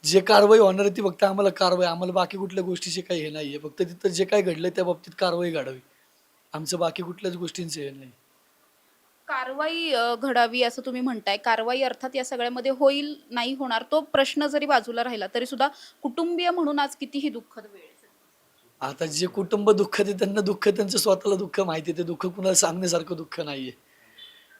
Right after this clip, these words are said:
Speaker 1: जी व्यक्ती गेली ती आयुष्यातनं गेलेली, ती परत कधी येणार नाही.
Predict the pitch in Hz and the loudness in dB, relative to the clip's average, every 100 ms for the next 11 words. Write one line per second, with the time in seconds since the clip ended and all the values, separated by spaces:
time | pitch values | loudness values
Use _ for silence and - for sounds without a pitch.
0 | _ 147 180 196 190 247 214 226 226 185 | _ -2 6 6 6 0 4 4 4 8
1 | 208 220 - 233 214 220 196 185 165 156 | 8 10 8 8 6 0 0 -2 -4 -2
2 | 175 185 196 185 185 170 175 165 147 123 | -2 -2 0 2 2 2 0 -4 -10 -12